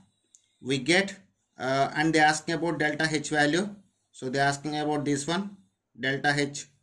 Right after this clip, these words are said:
So the formula for delta H is equal to, uh, E F minus, uh, E B. So here E F is equal to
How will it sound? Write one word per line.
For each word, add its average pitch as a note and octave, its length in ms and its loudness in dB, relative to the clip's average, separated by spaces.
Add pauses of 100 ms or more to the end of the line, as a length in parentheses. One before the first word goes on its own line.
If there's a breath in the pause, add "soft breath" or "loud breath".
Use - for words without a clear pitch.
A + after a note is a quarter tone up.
(260)
So C#3 340 -2
the C#3 100 -2
formula D3+ 380 0
for D#3 120 -2
delta C#3+ 420 0
H C#3+ 260 -2
is C3+ 160 -4
equal C#3+ 420 0
to, C3 400 -2 (460 soft breath)
uh, B2+ 640 0 (720)
E D#3+ 280 4
F D#3+ 240 0
minus, D3+ 500 0
uh, C3 400 0 (300)
E C#3 200 -2
B. F#3 300 0 (540)
So C#3+ 420 0
here E3 400 2 (180)
E D#3 220 0
F D#3+ 220 0 (100)
is D3 300 -2
equal D#3 480 0
to C3+ 500 -2